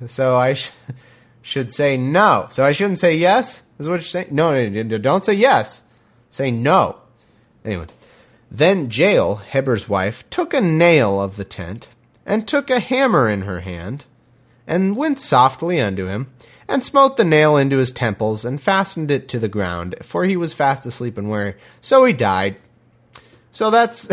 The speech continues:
<laughs> yeah, I told you, this is a great part. Um,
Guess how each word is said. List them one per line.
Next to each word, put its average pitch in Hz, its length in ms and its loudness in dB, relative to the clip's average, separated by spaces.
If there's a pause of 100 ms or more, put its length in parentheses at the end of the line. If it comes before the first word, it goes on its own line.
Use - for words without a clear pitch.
(220)
<laughs> 156 260 -2
yeah, 160 200 -2
I 147 60 0
told 170 300 -2
you, 107 60 -4
this 113 100 -6
is 113 80 -14
a - 20 -20
great 160 260 0
part. 143 300 -2 (720)
Um, 147 640 0